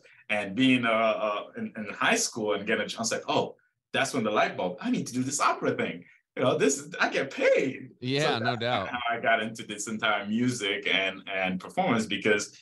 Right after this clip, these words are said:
Speaker 1: you know, th-, this is just something I was interested in, just, and just, you know, being consistent with it. And I got a check. It's like, "All right, well, let, let's see where this can take me."
Speaker 2: Yeah, making money's fun, especially when you're,
Speaker 1: <laughs>
Speaker 2: I can't imagine five grand in college is like, a,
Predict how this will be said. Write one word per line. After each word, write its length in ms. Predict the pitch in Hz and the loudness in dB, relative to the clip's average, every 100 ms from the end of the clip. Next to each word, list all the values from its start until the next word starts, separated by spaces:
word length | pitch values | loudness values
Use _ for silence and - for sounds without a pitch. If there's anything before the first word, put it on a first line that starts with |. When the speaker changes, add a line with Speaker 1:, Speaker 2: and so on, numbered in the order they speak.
| _ | _
Speaker 1:
you 80 | 117 | -2
know, 240 | 101 90 87 | 0 0 -2
th-, 180 | 104 | -4
this 180 | 113 131 | 0 2
is 100 | 110 | 2
just 180 | 101 110 | 2 2
something 240 | 113 107 95 | 2 0 0
I 60 | |
was 100 | 98 | 2
interested 420 | 123 - 107 98 90 | 2 2 0 2 2
in, 120 | 92 | 2
just, 240 | 98 - | -2 -2
and 340 | 87 87 92 92 | -4 -2 0 0
just, 380 | 101 - - - - | 2 0 -2 -14 -6
you 100 | 101 | 0
know, 120 | 85 | 2
being 300 | - 101 95 | 2 -2 -2
consistent 560 | 95 90 - 185 - - | -2 0 2 2 2 0
with 160 | 90 180 | 2 2
it. 180 | - - - - 117 | 0 -2 -20 -12 -4
And 220 | 107 104 | 0 2
I 80 | 92 | 2
got 120 | 90 | 0
a 60 | |
check. 380 | 87 196 135 - | 0 2 2 2
It's 100 | 104 | -2
like, 160 | 95 90 | -2 0
"All 80 | - | 0
right, 180 | - | 0
well, 280 | 113 120 - 107 | -2 -4 -4 -4
let, 220 | 113 113 | -4 0
let's 160 | 110 | 0
see 80 | - | 2
where 140 | 110 90 | 2 2
this 160 | 110 | 0
can 160 | 95 87 | -2 -2
take 240 | 76 - | -4 -6
me." 140 | - - _ _ _ _ _ _ _ _ _ | -12 -20 _ _ _ _ _ _ _ _ _
Speaker 2:
Yeah, 180 | 143 151 | -2 0
making 320 | 151 202 220 | 2 0 -2
money's 300 | 170 156 127 | -2 -2 -4
fun, 380 | - 131 113 92 - _ | -4 -4 -4 -6 -14 _
especially 440 | - 151 151 165 | -8 -2 2 2
when 120 | 147 139 | 2 0
you're, 300 | 135 123 120 | 0 -2 -2
Speaker 1:
<laughs> 0 | |
Speaker 2:
I 80 | 139 | -4
can't 200 | 165 156 | -4 -2
imagine 360 | 131 131 127 107 | -2 -4 -4 0
five 240 | 127 123 | 0 0
grand 240 | 120 117 | -2 -4
in 80 | 107 | -4
college 340 | 92 117 117 101 | 0 2 2 0
is 100 | 98 | -4
like, 180 | 104 | -4
a, 60 | - | -2